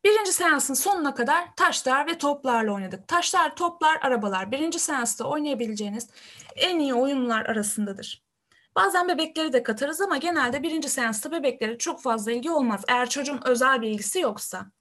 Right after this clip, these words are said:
Burada çocuk konuşmuyor. Peki ben seansı nasıl bitirdim? Çocuk yavaş yavaş keyif almaya başladı. Biz topları atıyoruz,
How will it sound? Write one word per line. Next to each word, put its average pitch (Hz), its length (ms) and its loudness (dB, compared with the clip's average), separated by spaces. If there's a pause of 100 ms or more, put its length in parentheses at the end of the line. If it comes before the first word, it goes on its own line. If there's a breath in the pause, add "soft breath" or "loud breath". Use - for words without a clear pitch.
(720 loud breath)
Burada 392 180 2
çocuk 381 300 -2
konuşmuyor. 240 540 -2
Peki 339 240 -4
ben 294 180 0
seansı 311 480 -2
nasıl 294 260 -2
bitirdim? 196 440 -10 (560)
Çocuk 339 300 -6
yavaş 320 280 0
yavaş 233 200 -2
keyif 311 240 -4
almaya 233 260 -4
başladı. 269 480 -4 (400 loud breath)
Biz 339 160 -2
topları 262 380 0
atıyoruz, 240 720 -2